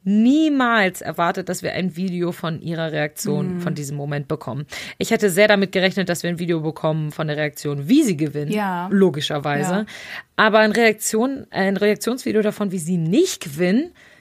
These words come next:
Speaker 1: das fand ich krass. Da dachte ich mir so, „Wow, das ist Next Level, ähm, Professionalität.“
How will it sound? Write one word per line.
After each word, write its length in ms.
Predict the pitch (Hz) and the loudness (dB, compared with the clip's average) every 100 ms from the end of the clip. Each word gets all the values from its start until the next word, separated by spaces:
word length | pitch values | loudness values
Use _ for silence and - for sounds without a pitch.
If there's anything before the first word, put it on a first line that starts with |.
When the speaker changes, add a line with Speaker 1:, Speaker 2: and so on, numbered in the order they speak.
| _ - | _ -2
Speaker 1:
das 240 | 220 220 | 0 0
fand 160 | - 190 | -4 -4
ich 140 | 180 | -4
krass. 420 | - 160 156 - - | -6 -8 -6 -6 0
Da 180 | 220 262 | 4 4
dachte 200 | 233 226 | 2 0
ich 100 | 202 | 0
mir 140 | 208 | 0
so, 180 | 190 175 | 0 4
„Wow, 540 | 165 170 170 165 143 - | 6 8 8 6 2 -2
das 280 | 165 214 - | 2 2 2
ist 180 | 156 160 | -4 -2
Next 480 | 151 175 180 - 165 | 0 0 0 -2 2
Level, 560 | 170 160 165 165 165 - - - - | 2 2 2 2 0 -4 -20 -20 -8
ähm, 440 | 175 170 170 170 | 2 2 2 0
Professionalität.“ 1160 | - 185 170 170 165 156 156 - 196 190 185 | -4 -4 -2 -4 -2 -2 -2 -4 2 4 2